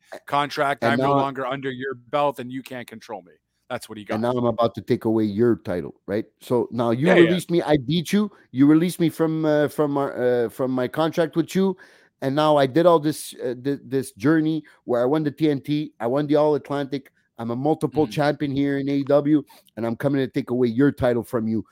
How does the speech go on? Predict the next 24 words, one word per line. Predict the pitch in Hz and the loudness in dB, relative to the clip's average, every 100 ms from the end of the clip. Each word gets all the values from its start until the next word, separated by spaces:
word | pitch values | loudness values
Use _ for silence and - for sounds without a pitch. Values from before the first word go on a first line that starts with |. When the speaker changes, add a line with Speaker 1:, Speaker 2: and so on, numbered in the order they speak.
| _ | _
Speaker 2:
which | 117 113 | -4 -2
is | 127 104 | -2 -2
the | 107 | -2
most | 123 147 147 - | 0 0 0 0
thing | 156 | 0
that | 135 - | 0 0
you, | 151 131 - _ _ | 2 2 -2 _ _
that | 117 - | -4 -2
you, | 156 143 131 | 0 2 4
um, | 127 123 117 98 87 _ _ _ _ - | 2 2 -2 -4 -10 _ _ _ _ -10
that | 120 - | -8 -6
you | 120 | 0
love | 143 165 160 - | 4 4 2 -4
and | 120 | -4
that | 117 - | -4 -2
you | 139 | -2
wanna | 127 135 | 0 0
use | 127 147 127 | 0 0 0
as | 120 120 | 0 0
leverage | 143 151 143 | 2 2 -2
for | - 123 | -2 -2
the | 120 110 | 0 0
bid | 95 147 | 2 4
of, | 135 104 | 2 0